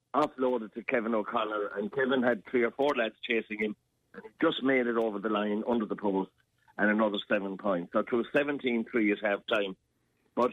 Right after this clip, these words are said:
uh, you know, Cashel knew well that the second half was going to be a different story because Nina, they weren't going to lie down and,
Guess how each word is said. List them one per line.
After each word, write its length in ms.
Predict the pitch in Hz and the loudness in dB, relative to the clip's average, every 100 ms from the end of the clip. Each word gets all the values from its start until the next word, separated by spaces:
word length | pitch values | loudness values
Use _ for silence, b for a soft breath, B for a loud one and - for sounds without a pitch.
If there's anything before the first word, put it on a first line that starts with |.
| 127 | 0
uh, 240 | 127 127 - | 0 0 -2
you 100 | 139 | -2
know, 200 | 139 131 | -2 -2
Cashel 340 | - 151 170 | -2 -4 -2
knew 220 | 156 156 | -2 2
well 320 | 147 139 135 120 | 2 2 2 0
that 140 | 120 | -2
the 100 | 160 - | -4 -2
second 260 | 135 131 120 | -2 -2 0
half 200 | 123 117 - | 0 0 -2
was 80 | |
going 240 | 113 - - | -6 -8 -10
to 60 | |
be 80 | - | -4
a 160 | 123 131 | 0 0
different 240 | 120 113 - | 0 -4 2
story 320 | 127 117 110 | 2 4 2
because 300 | 104 - 110 120 | 0 -2 -2 0
Nina, 340 | 135 127 117 - _ _ _ - | 0 2 0 -4 _ _ _ 0
they 80 | |
weren't 260 | 139 143 131 | 2 0 -2
going 220 | 123 120 117 | -4 -4 -2
to 40 | |
lie 220 | 113 113 | 0 2
down 360 | 110 117 110 107 | 2 -2 -2 -4
and, 220 | 104 98 | -4 -6